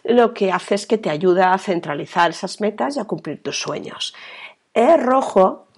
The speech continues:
sirve para alejar el mal y los malos espíritus de los niños, mantener la buena salud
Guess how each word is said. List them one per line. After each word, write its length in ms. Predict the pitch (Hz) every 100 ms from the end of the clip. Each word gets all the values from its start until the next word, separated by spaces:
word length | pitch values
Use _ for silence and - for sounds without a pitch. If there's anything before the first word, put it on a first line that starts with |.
| - -
sirve 440 | - - 254 254 277
para 240 | 233 202
alejar 340 | 175 175 214 214
el 200 | 156 147
mal 340 | 180 294 349 -
y 120 | 311 339
los 220 | 226 233
malos 300 | 269 190 -
espíritus 640 | 277 - 226 233 262 254
de 180 | 240 233
los 280 | 277 262 -
niños, 480 | 151 135 139 - - -
mantener 600 | - 202 208 208 208 165
la 140 | 139 135
buena 240 | 233 294
salud 380 | 285 262 269